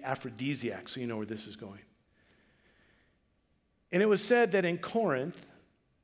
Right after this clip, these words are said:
that at the temple of Aphrodite, the temple owned one thousand temple prostitutes that brought in a great deal of money. Aphrodite was this goddess of love and pleasure and lust.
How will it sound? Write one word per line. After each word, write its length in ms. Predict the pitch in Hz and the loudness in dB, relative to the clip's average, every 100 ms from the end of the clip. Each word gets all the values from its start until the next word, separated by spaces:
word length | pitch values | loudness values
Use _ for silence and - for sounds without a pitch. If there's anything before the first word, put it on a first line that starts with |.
| _ 143 | _ 2
that 120 | 170 | 2
at 100 | 180 | 2
the 80 | 175 | -4
temple 400 | - 220 196 170 | -2 0 0 -2
of 140 | 160 | 0
Aphrodite, 640 | 170 190 135 107 101 139 - - _ _ _ 131 123 | 2 2 -2 -8 -8 -8 -12 -20 _ _ _ -12 -2
the 120 | 180 | -2
temple 580 | - - 240 190 156 - - | 0 0 0 4 2 0 -4
owned 720 | 214 214 170 127 131 175 170 - - _ _ _ _ _ _ _ _ _ _ _ - | 2 4 4 2 -2 -4 -6 -10 -18 _ _ _ _ _ _ _ _ _ _ _ -4
one 260 | 143 196 | 0 0
thousand 680 | 190 170 160 156 147 143 139 - - - _ _ _ _ _ _ | 2 2 0 -2 -6 -6 -8 -14 -20 -20 _ _ _ _ _ _
temple 280 | - 143 120 | -8 -6 -6
prostitutes 1000 | - 127 113 - - - 123 - - - - _ _ _ _ _ _ _ _ _ - | -6 -6 -6 -8 -14 -18 -18 -16 -16 -16 -20 _ _ _ _ _ _ _ _ _ -6
that 160 | 135 131 | -4 2
brought 240 | 156 160 | 2 2
in 120 | 156 | 0
a 60 | 139 | -2
great 220 | 127 139 | -2 -2
deal 140 | 127 127 | -2 -4
of 60 | |
money. 200 | 120 117 | -4 -2
Aphrodite 480 | 139 156 147 143 139 | 0 0 2 2 2
was 160 | 131 120 | -4 -8
this 140 | 123 | -6
goddess 440 | 135 123 127 120 | -2 0 -2 -6
of 120 | 131 113 | -10 -4
love 380 | 113 117 123 | -2 0 -2
and 160 | 120 120 | -6 -8
pleasure 380 | - 113 104 120 | -8 -8 -6 -8
and 240 | 113 107 | -8 -8
lust. 380 | 98 101 - | -10 -12 -16